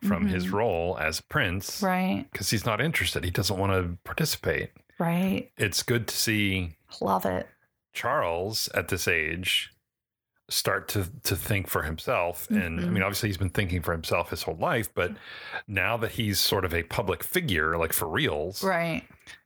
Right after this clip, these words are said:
Speaker 1: he is deciding that he doesn't want to just be a mouthpiece
Speaker 2: Mm-hmm.
Speaker 1: for the monarchy,
Speaker 2: Right.
Speaker 1: for the crown. He wants to speak his own mind. He wants to, to have his own voice.
Speaker 2: Right.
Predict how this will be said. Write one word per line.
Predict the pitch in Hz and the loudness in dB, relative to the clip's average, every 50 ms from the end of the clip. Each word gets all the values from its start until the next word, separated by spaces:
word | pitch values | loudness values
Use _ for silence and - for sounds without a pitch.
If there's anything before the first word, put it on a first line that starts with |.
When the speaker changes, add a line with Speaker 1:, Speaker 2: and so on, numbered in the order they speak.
| _ - | _ -14
Speaker 1:
he | - - 104 95 95 101 101 98 95 92 95 101 98 - _ _ _ _ _ _ _ _ _ _ _ _ _ - _ _ _ - - - _ - | -4 0 2 2 4 4 4 4 2 2 0 -2 -4 -10 _ _ _ _ _ _ _ _ _ _ _ _ _ -20 _ _ _ -20 -20 -20 _ -2
is | - 101 - - - 104 98 - | -2 -2 0 0 0 0 0 2
deciding | - - - - - 98 120 143 117 95 85 80 85 101 123 143 139 - _ _ _ _ _ _ _ _ _ _ _ - | 0 0 0 0 0 0 0 0 0 0 -2 -2 -2 -2 -2 -4 -4 -8 _ _ _ _ _ _ _ _ _ _ _ -6
that | 85 98 92 90 95 - - | -2 0 0 0 0 -2 -4
he | 95 101 | -2 2
doesn't | 98 98 95 113 95 80 | 2 2 2 2 0 0
want | 95 104 117 104 90 | 0 0 0 0 -2
to | - - | -6 -4
just | 85 - 95 85 - - - - - | 0 0 0 0 0 -2 -6 -4 -2
be | - 85 | 0 0
a | 78 | 2
mouthpiece | 78 78 78 80 78 - - 85 73 71 - - - - - - - - - | 2 0 0 0 -2 -2 -4 -4 -4 -4 -4 -6 -6 -6 -8 -10 -8 -2 0
Speaker 2:
Mm-hmm. | 185 175 190 175 170 170 170 | 2 2 4 4 4 2 2
Speaker 1:
for | 175 - - 85 80 73 71 71 69 69 69 - - _ | 0 0 0 0 2 2 0 0 0 -2 -4 -8 -8 _
the | - 90 | -2 0
monarchy, | 80 78 76 73 71 71 - - 73 73 80 85 85 - _ - | 0 0 0 0 0 -2 -2 -4 -4 -4 -4 -6 -8 -12 _ -4
Speaker 2:
Right. | 175 170 170 170 170 170 - | 0 0 2 2 2 2 0
Speaker 1:
for | - 82 | 0 -2
the | 78 76 | -2 -2
crown. | - - 73 71 69 73 78 78 - - - _ _ _ _ _ _ _ _ _ _ _ _ _ _ _ | -2 -2 -2 -2 -2 -2 -4 -4 -6 -10 -12 _ _ _ _ _ _ _ _ _ _ _ _ _ _ _
He | - 95 | -2 0
wants | 95 95 - - | 0 2 2 2
to | - - | 2 2
speak | - - 98 87 - | 2 2 0 0 0
his | 98 - 85 | 0 2 2
own | 80 80 80 | 2 2 2
mind. | 87 92 92 82 | 2 2 2 0
He | 85 | 0
wants | 80 78 82 82 - - - | 0 0 0 0 0 0 0
to, | - 87 82 82 82 80 | 0 2 2 0 0 -2
to | - 82 78 | -2 -2 -2
have | 78 - - 82 | 0 0 -2 -2
his | 82 85 82 82 | -2 -2 -2 -2
own | 78 76 76 | -2 -2 -2
voice. | 76 80 76 76 71 - - - - - - - | -2 0 0 0 -2 -2 -4 -4 -6 -6 -6 -2
Speaker 2:
Right. | 190 175 170 165 180 180 - | 0 0 2 2 2 0 0